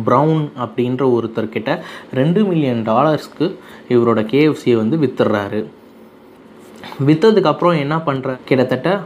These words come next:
ஆயிரத்தி தொள்ளாயிரத்தி எண்பதுல வந்து இறந்து போறாரு. இறந்து போனதுக்கப்புறம் கே எஃப் சி வந்து இப்போ கரண்ட்டாக பார்த்தீங்கன்னா,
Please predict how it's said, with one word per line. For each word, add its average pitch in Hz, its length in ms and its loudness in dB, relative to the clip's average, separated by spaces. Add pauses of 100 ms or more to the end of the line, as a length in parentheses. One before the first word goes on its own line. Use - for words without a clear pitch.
(100)
ஆயிரத்தி 160 600 0
தொள்ளாயிரத்தி 151 640 0
எண்பதுல 143 560 2
வந்து 127 340 2
இறந்து 131 300 2
போறாரு. 110 460 -2 (440)
இறந்து 160 300 4
போனதுக்கப்புறம் 131 720 -2 (640)
கே 151 160 4
எஃப் 175 140 4
சி 160 200 -2
வந்து 127 400 0 (140)
இப்போ 196 500 -2 (220)
கரண்ட்டாக 165 520 2
பார்த்தீங்கன்னா, 127 460 -4